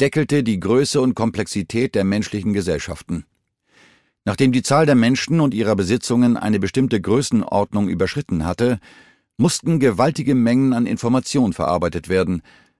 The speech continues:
aber da das menschliche Gehirn dazu außerstande war, brach das System zusammen. Daher blieben die menschlichen Netzwerke in den ersten Jahrtausenden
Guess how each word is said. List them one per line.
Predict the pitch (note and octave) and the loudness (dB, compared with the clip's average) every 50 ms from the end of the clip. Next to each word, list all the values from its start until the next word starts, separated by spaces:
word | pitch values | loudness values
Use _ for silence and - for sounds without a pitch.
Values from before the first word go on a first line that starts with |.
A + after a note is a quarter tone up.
| _ _ _ - | _ _ _ -2
aber | A2 A2 G#2 A2+ | 0 0 2 2
da | G#2+ A2+ | 4 4
das | A2 A2 G2+ - | 2 2 0 0
menschliche | G#2+ A2+ B2+ C#3 - - C3 A2 B2 A2+ G#2 | 2 2 2 0 0 -2 -2 0 0 0 0
Gehirn | G#2 G#2+ G2+ F#2+ C3 D3 C#3+ B2+ A2+ G2 | 2 0 2 2 2 4 4 4 4 4
dazu | G2+ F#2+ F#2+ - G2+ F#2+ | 2 0 0 0 0 0
außerstande | - G2 F#2+ - G2 F2+ - - C3+ C3 A#2 G2 G2 F2 | 0 0 0 0 -2 -4 -2 0 2 2 2 2 2 2
war, | G2+ G#2+ A#2 B2+ B2+ - _ _ _ _ _ _ _ _ - | 2 2 2 0 0 -2 _ _ _ _ _ _ _ _ -4
brach | - G2+ G#2 G#2 - - | -2 0 0 0 -2 -2
das | - G2+ F#2+ - | -4 -4 -4 -4
System | F#2 F#2 E2+ - - G#2+ G2+ G2 F#2+ F#2 - | -4 -6 -6 -4 -4 -2 0 0 0 -2 -2
zusammen. | - G#2+ F#2+ F2+ G2+ E2 D2+ - - - _ _ _ _ _ _ _ _ _ _ _ _ _ _ _ _ _ _ _ _ | -4 -4 -2 -2 -2 -2 -4 -6 -10 -16 _ _ _ _ _ _ _ _ _ _ _ _ _ _ _ _ _ _ _ _
Daher | - G#2 G#2+ G#2+ A2+ C3 C#3 B2+ | -2 0 2 2 2 2 2 2
blieben | A2+ C3 C3 A#2 A#2+ | 2 2 4 4 4
die | G#2 A2 | 2 2
menschlichen | G2 G2+ A#2 B2 - - B2+ G#2 F#2+ G#2 G2+ | 2 2 2 0 0 -2 -4 -4 -2 0 0
Netzwerke | G#2 A#2 - - - - F#2 G#2+ A2+ A#2+ - B2+ A#2 | 0 0 -2 -4 -4 -2 0 0 0 0 0 0 -2
in | A2+ A2 G2 | 0 0 0
den | F#2+ F#2 F#2 | 0 -2 -2
ersten | - - A#2 B2+ - - - G#2+ | -2 -4 -4 -4 -4 -4 -2 0
Jahrtausenden | G2 F#2+ F2+ - A2 A2+ A2 A#2 G#2 A2+ A2+ G#2+ A2 A2 G#2+ | 0 0 0 0 0 0 0 2 2 2 2 2 2 0 -2